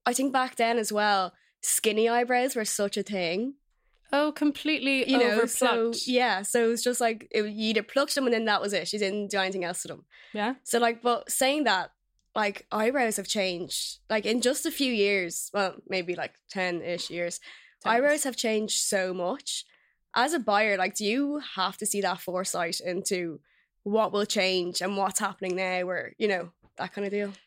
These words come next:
Speaker 2: Yeah, absolutely. <sighs> I mean, even if we take eyebrows
Speaker 1: Mm-hmm.
Speaker 2: as an example, I think that's a really good one.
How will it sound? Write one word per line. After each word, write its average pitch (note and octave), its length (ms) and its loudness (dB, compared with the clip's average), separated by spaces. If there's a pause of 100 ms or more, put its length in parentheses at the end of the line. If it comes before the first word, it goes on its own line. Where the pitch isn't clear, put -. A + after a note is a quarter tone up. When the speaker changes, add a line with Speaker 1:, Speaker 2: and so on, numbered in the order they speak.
(120)
Speaker 2:
Yeah, F#4 500 4
absolutely. A3 920 0 (200)
<sighs> - 400 -14
I A3+ 200 0
mean, G#3+ 440 2
even B3 240 2
if A#3+ 120 -2
we A#3+ 100 2
take A3 240 0
eyebrows F#3 580 2
Speaker 1:
Mm-hmm. A3+ 300 2
Speaker 2:
as G3 200 2
an F#3+ 60 -2
example, F#3 360 -2
I F3 40 -6
think F3 180 -12
that's E3 240 -14
a F#3 40 -12
really E3 140 -14
good D#3+ 240 -8
one. C#4+ 280 -2